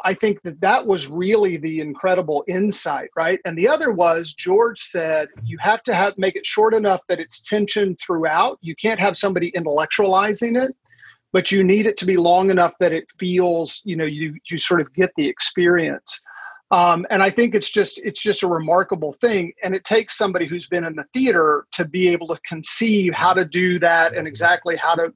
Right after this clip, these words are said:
to make it work. I'll, I'll give you one other interesting insight. George called me one day and he said, "Doug, are we, are, you know, are we going to use the N word in that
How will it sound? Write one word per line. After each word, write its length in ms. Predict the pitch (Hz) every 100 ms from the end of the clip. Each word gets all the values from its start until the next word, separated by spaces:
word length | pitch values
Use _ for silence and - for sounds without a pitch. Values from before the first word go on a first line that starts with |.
| -
to 120 | 160
make 280 | 160 170 170
it 120 | 175
work. 320 | 170 170 170 -
I'll, 160 | 160 _
I'll 60 | 190
give 140 | 175
you 80 | 175
one 180 | 170 190
other 220 | 196 175
interesting 360 | 175 - - 170
insight. 340 | 202 196 156
George 220 | 160 202 -
called 180 | 226
me 80 | 233
one 160 | 190 175
day 240 | 170 160 - - _ _ _ _ _
and 120 | 196
he 120 | 202 202
said, 300 | - 214 160
"Doug, 220 | 226 202
are 80 | 190
we, 200 | 180 214
are, 260 | 202 185 190
you 160 | 185
know, 120 | 180 175
are 120 | 180
we 160 | 165 180
going 320 | 170 220 247
to 60 | 226
use 320 | 202 208 151
the 180 | 175 185
N 280 | 196 208 175
word 420 | 156 147 139 - _ _ _ -
in 320 | 196 208 180
that 320 | 165 156 -